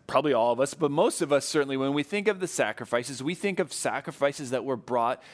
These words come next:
to cover sin for the people of Israel. Right? Sacrifices that were brought to cover sin in their lives until ultimately looking forward to Jesus, who paid the ultimate sacrifice for sin.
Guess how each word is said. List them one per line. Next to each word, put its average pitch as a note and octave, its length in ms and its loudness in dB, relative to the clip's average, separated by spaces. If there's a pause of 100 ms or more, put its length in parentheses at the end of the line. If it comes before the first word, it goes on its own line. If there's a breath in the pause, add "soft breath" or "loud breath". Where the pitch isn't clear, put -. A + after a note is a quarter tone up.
(120 loud breath)
to E3 100 -2
cover C#3 560 0
sin C#3+ 640 -2 (220 loud breath)
for - 140 -4
the C3+ 120 0
people B2+ 560 -2 (160 loud breath)
of A2 180 -2
Israel. G2 480 -6 (420 soft breath)
Right? C#3+ 200 2
Sacrifices F3 640 -2
that C3+ 140 0
were B2+ 120 0
brought B2+ 380 0
to C3 120 -8
cover C3+ 360 -2
sin C#3+ 560 -4 (280 loud breath)
in B2 140 -2
their C#3 200 2
lives G#2+ 340 0
until C#3+ 320 0
ultimately C#3+ 420 2
looking C#3 320 -2
forward B2+ 280 0
to D3 100 -6
Jesus, C3+ 880 -2 (240 loud breath)
who D3+ 160 0
paid C#3+ 300 -2
the C3+ 160 0
ultimate D3 440 0
sacrifice A2 880 -4
for A2+ 320 -2
sin. G2 460 -8